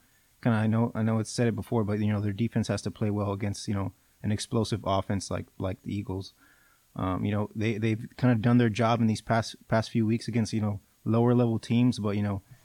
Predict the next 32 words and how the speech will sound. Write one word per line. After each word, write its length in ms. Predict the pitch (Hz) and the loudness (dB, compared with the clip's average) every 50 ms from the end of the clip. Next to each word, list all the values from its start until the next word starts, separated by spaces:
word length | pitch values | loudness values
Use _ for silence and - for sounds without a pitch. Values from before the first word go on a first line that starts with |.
| _ _ - - | _ _ -12 -8
this, 300 | 107 110 104 - - - | -4 -4 -4 -4 -2 -2
uh, 360 | 117 110 101 98 92 90 87 - - - | 0 0 0 -2 -2 -4 -6 -8 -10 -6
you 100 | - 117 | -4 -4
know, 80 | 110 104 | -2 -2
this 160 | 101 101 - | -4 -2 0
Eagles 280 | 127 120 120 123 120 - | 0 2 2 0 -2 0
team 180 | - 120 110 | 2 2 2
is, 100 | 107 98 | 2 0
is 220 | 110 - 104 101 107 | -2 -4 -4 -2 -2
a 60 | 104 | -2
different, 480 | 98 110 - - 117 104 104 104 104 - - 113 | -2 -4 -4 -2 -2 -2 -2 -4 -8 -10 -8 -6
different 300 | 110 110 - 117 101 - | -6 -4 -2 -2 -2 -2
animal 340 | 98 104 101 101 95 95 95 | -2 -2 -2 -2 -4 -4 -4
that, 200 | 95 92 - _ _ _ | -6 -6 -8 _ _ _
that, 260 | - 98 104 92 - 104 | -6 -4 -4 -4 -4 -4
that's 260 | 98 101 104 - - | -4 -4 -4 -6 -4
gonna 160 | - 113 101 | -4 -4 -2
be 100 | 95 95 | -4 -4
coming 240 | - 104 98 98 95 | -4 -4 -4 -2 -4
at 100 | 98 - | -4 -6
East. 280 | 101 101 101 - - _ _ _ _ - _ _ _ _ | -6 -8 -8 -10 -12 _ _ _ _ -20 _ _ _ _
So, 260 | - - 127 117 110 | -6 -2 -2 0 0
you 120 | 107 107 110 | 2 2 2
know, 100 | 113 107 | 2 0
I 80 | 107 | 0
think, 280 | 110 - 143 139 135 135 - | 2 2 2 2 2 2 -4
I 60 | 113 | -4
think 200 | - 139 135 127 | 0 0 0 2
East 200 | 135 123 - - | 2 0 0 0
offense, 440 | 101 104 110 110 - 127 120 - - | 2 2 2 2 2 2 0 0 0
they 160 | - 110 104 | -4 -4 -4
should, 400 | 101 - - 127 120 110 107 - | -4 -2 0 0 0 -2 -4 -8